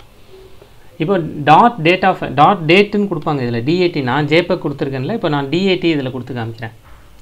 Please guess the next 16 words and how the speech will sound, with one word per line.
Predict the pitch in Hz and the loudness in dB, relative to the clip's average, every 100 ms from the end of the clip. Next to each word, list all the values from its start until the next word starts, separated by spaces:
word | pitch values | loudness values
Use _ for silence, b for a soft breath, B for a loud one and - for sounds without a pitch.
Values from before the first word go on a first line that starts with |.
| - | -20
சரியா? | - 131 131 196 - - | -14 -8 -8 -8 -12 -14
இந்த | - 113 | -8 -6
ஒன் | 123 | -4
நாட் | 135 135 | -6 -6
ஒன் | 135 | -6
இப்படியே | 117 123 | -4 -4
இருக்கட்டும். | 131 123 110 135 220 - b b b b b | -4 -4 -8 -10 -12 -16 b b b b b
இதுல | 147 147 156 | -4 -2 0
டாட் | 143 170 156 | 2 2 0
டிஏடி | 151 170 165 160 | -2 2 2 0
கொடுத்து | 147 131 151 | -6 -6 -8
காமிக்கிறேன். | 123 117 117 120 190 240 - - - 339 339 - - - - | -6 -8 -8 -8 -8 -14 -20 -20 -20 -18 -18 -20 -20 -20 -16
இங்கேயும் | 127 120 131 123 | -12 -8 -8 -6
டாட் | 120 123 120 | -6 -6 -8
டிஏடின்னு | 117 127 123 123 120 | -6 -6 -6 -6 -6
கொடுக்குறேன். | 117 117 123 | -8 -8 -8